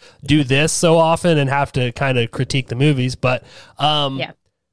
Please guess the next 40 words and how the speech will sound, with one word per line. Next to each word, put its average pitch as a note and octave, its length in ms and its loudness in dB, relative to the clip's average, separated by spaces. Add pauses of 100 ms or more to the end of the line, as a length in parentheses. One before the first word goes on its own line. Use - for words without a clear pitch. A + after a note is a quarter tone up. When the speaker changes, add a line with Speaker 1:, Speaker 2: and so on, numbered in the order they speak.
(100)
Speaker 1:
no, A3 100 -2
I F#3+ 200 -2
really F#3 280 2
liked D3 300 0
it. F#3+ 240 0
I E3+ 120 -2
think A#3+ 260 -2
it F3 100 2
was, E3 340 2
it D#3+ 140 -4
did E3+ 140 0
a C#3+ 40 0
great D3+ 380 -2
job E3+ 480 0
of C#3 160 -4
mixing D#3 640 -2 (240)
the C3+ 120 -6
two F#3+ 180 -4
thousand D#3+ 960 0
thirteen, F3 520 -2
two - 140 -8
thousand D#3 200 2
fourteen, D3 420 0
which C#3+ 120 0
I D3 200 -4
always D#3 420 -2
screw F3+ 300 2
up E3+ 140 0
that E3 180 0
year. C#3+ 160 0
I C#3+ 40 0
forget B2+ 360 -12
which D3 160 -8
one E3 140 2
it E3+ 120 0
is. C#3+ 240 2
I B2+ 60 -4
think D3 240 -6
it's D#3 80 -6
thirteen. F#3+ 540 0